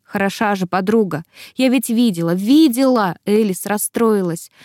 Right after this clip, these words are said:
Надо было пойти с ней, оставить Клея и Дэна ночевать вместе,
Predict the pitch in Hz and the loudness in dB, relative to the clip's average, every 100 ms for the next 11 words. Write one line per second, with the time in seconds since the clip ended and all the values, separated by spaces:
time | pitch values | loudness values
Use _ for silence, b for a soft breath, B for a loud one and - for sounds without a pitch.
0 | b 202 185 190 208 196 196 - 320 - | b -4 -2 0 -2 0 -4 0 -2 0
1 | - 220 214 208 - 190 302 262 247 - | 2 4 2 0 -8 -6 -2 -2 -4 -2
2 | 277 285 - 226 226 285 220 208 - 233 | 0 0 0 -2 2 2 2 0 -2 -2
3 | - - 208 226 202 - | -2 0 2 2 0 -6